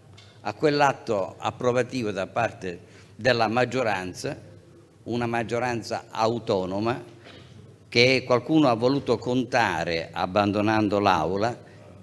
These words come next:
e che era una maggioranza compatta, autonoma, autosufficiente. Questo è il termometro istituzionale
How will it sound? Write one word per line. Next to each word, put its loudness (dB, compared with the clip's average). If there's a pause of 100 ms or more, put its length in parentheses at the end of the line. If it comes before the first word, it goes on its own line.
e 4
che 2
era 2
una 2 (520)
maggioranza 0
compatta, -2
autonoma, -2
autosufficiente. -4 (1040)
Questo 6
è 8
il 2 (120)
termometro 0
istituzionale -2